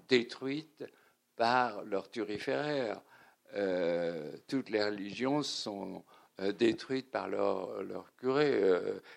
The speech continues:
qui s'appellent des bonzes, des imams, des, euh, qui trahissent à chaque fois le, les fondateurs des religions.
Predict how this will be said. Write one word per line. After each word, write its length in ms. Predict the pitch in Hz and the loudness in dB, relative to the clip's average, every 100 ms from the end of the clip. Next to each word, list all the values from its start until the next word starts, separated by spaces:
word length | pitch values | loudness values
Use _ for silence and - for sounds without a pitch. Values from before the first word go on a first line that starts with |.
| - | -10
qui 80 | - | -2
s'appellent 420 | 95 - 98 95 | 0 2 -2 0
des 160 | 104 | 0
bonzes, 580 | 98 117 117 127 117 104 | 0 0 0 0 -2 -4
des 1160 | 95 98 92 90 90 90 98 98 95 90 92 95 95 | 2 4 4 2 0 -4 -6 -8 -8 -10 -12 -10 -8
imams, 720 | 98 101 113 131 131 113 98 | -4 0 2 2 0 -4 -6
des, 400 | 107 117 107 98 - 101 - - - - | -6 -4 -4 -4 -6 -10 -14 -20 -20 -12
euh, 180 | - 69 - | -10 -10 -12
qui 160 | 113 98 - - | -12 -12 -14 -16
trahissent 560 | - 117 117 127 117 110 | 0 6 6 6 2 -2
à 100 | 98 | -2
chaque 300 | - 104 - | 2 2 0
fois 380 | - 123 139 | -4 2 4
le, 280 | 143 113 98 | 4 2 0
les 200 | 98 101 | 0 -6
fondateurs 800 | 98 - 98 95 101 - 123 123 | -8 -10 -8 -2 -2 0 0 0
des 160 | 107 98 | 0 -4
religions. 720 | 95 107 117 135 143 123 - | -4 -6 -10 -6 -4 -6 -10